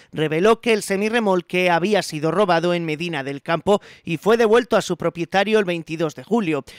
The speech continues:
Los detenidos, de entre veinticinco y cuarenta y ocho años, son de Madrid,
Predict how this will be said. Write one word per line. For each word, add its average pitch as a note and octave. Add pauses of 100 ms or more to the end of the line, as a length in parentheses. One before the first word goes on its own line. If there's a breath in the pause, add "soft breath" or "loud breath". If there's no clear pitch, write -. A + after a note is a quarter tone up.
(160 loud breath)
Los F#3
detenidos, A3
de F#3+
entre F#3
veinticinco F#3+
y E3+
cuarenta E3+
y F#3+
ocho F#3
años, F#3
son A3+
de D#3+
Madrid, D3+